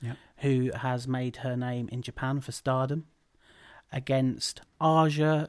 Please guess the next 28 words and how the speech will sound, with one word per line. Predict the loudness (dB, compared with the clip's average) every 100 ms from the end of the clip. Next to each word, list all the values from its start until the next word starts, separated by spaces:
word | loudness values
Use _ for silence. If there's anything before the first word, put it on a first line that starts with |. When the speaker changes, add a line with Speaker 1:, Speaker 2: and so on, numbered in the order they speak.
| -6
Speaker 2:
Kong. | -2 -2 -2 _ _ _ _ _ _ -4
Speaker 1:
Yeah. | -4 -4 _ _ _ -6
Speaker 2:
Do | 2
you |
wanna | 2
tell | 4 6 6
people | 4 2
about | 4 4
Aja | 6 4 2
Kong? | -2 2 4 4 -2 -20 -14 4
Speaker 1:
I | 6
mean, | 6 2 -2 2
Aja | 4 4 0
Kong | 0 2 2 0 -2 -8 -20 _ _ -6
has | -2 0
been | 6 6
around | 8 6 6 4 4 2 -2
for | -2 2 2 2 0
twenty | -4 -4 2 2 2 -2 -2 2
odd | 2 2 0
years. | 0 2 2 0 -2 -4 -6 -6
Speaker 2:
Yeah. | -6 -6 -2
Speaker 1:
Um, | 2 2 0 -6
she's | -10 -2 0 0 -4 -14 -20 -20 -20 -20 -20 -20 -20 -2
possibly | 6 6 6 4 8 8 8 4 -4 -8
the | 2 4
last | 6 6 4 0 4
link, | 4 2 -4 -16 -16